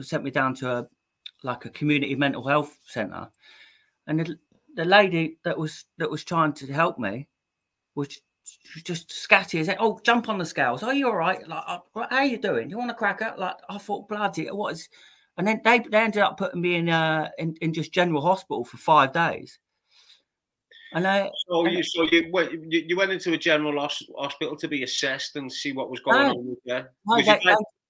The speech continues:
Speaker 2: have you, have
Speaker 1: they
Speaker 2: you got, have you got any, have you got any past history of psychosis or mental health conditions?
Speaker 1: No, but when I ended up going to prison, I, uh, psychiatrist come to see me and diagnosed me with,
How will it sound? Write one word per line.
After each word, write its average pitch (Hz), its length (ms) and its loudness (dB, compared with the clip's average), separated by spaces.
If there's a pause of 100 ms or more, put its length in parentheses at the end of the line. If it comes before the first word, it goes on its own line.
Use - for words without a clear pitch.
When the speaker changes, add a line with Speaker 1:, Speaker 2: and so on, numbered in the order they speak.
Speaker 2:
have 156 120 2
you, 175 80 2
have - 140 4
Speaker 1:
they 165 60 6
Speaker 2:
you 185 40 4
got, - 260 2
have 170 80 -2
you 202 60 2
got 226 180 6
any, 214 360 4
have 160 120 -2
you 190 60 -2
got 208 140 4
any 196 200 0
past - 380 -4
history 160 380 -2
of 147 100 -4
psychosis 151 840 -6
or 131 280 -4
mental 135 380 -6
health 139 240 -4
conditions? 143 800 -8 (220)
Speaker 1:
No, 190 300 6
but 147 220 -2
when 185 140 2
I 185 140 2
ended 180 160 -4
up 156 160 -2
going 165 160 -2
to 135 60 -4
prison, 151 400 -6
I, 131 260 -2 (120)
uh, 131 280 -2
psychiatrist 143 680 -2
come 110 200 -6
to - 80 -20
see 120 240 -8
me 113 180 -6
and 113 80 -8
diagnosed 123 580 -2
me 117 180 -4
with, 113 300 -6